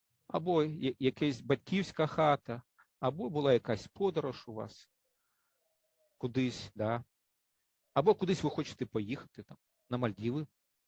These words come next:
чи ще кудись. І уявіть, представте це місце візуально, да? Тобто,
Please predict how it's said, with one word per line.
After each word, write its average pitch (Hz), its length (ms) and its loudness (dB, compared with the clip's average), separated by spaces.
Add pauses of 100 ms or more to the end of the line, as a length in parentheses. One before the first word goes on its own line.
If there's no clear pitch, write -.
(320)
чи - 140 -20
ще 107 160 -4
кудись. - 380 -16 (1600)
І 262 160 0 (160)
уявіть, 240 360 4
представте 180 680 4
це - 160 -2
місце 156 340 -2
візуально, 120 600 2
да? 143 200 -2
Тобто, - 440 -14